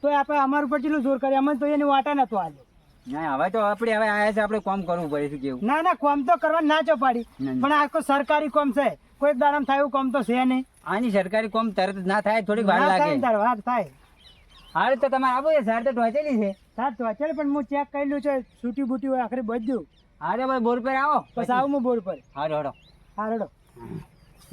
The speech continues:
Speaker 2: એડા હારા દેખાય રા ને?
Speaker 1: એડા હારા દેખાય છે.
Speaker 2: જો.
Speaker 1: હા, હા, ગાળા ના બુરવા પડે, હજી ચેક કરું, બે દાડા મૂજી જાય તારું હે, નકર હું ગાળા બુરવા પડશે.
Speaker 2: મોએ ઓટો મારતા હું, મારે નીકળે કે નહીં નીકળે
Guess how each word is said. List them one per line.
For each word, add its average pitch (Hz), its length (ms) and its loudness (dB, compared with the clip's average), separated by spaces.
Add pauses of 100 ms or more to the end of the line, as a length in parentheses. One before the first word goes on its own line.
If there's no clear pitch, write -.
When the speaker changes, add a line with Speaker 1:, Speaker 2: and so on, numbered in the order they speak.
Speaker 2:
એડા 240 220 0
હારા 269 240 0
દેખાય 262 320 0
રા 208 100 0
ને? 254 160 0 (300)
Speaker 1:
એડા 233 180 0
હારા 240 180 2
દેખાય 285 360 -2
છે. 185 120 -6 (140)
Speaker 2:
જો. 240 180 -2 (440)
Speaker 1:
હા, 220 300 -2
હા, 269 240 0
ગાળા 247 280 2
ના 285 160 -2
બુરવા 277 260 0
પડે, 262 200 0
હજી 240 220 -4
ચેક 277 200 -2
કરું, 302 240 -2
બે 269 60 0 (120)
દાડા 285 160 0
મૂજી 269 220 -6
જાય 285 160 0
તારું 311 340 2
હે, 294 40 2 (520)
નકર 262 240 -2
હું 269 100 -4
ગાળા 262 300 0
બુરવા 269 340 2
પડશે. 143 240 -6 (460)
Speaker 2:
મોએ 262 200 -6
ઓટો 247 300 -4
મારતા 240 260 -4
હું, 254 100 -4
મારે 202 180 -4
નીકળે 233 340 -6
કે 247 60 -6
નહીં 220 200 -6
નીકળે 208 240 -8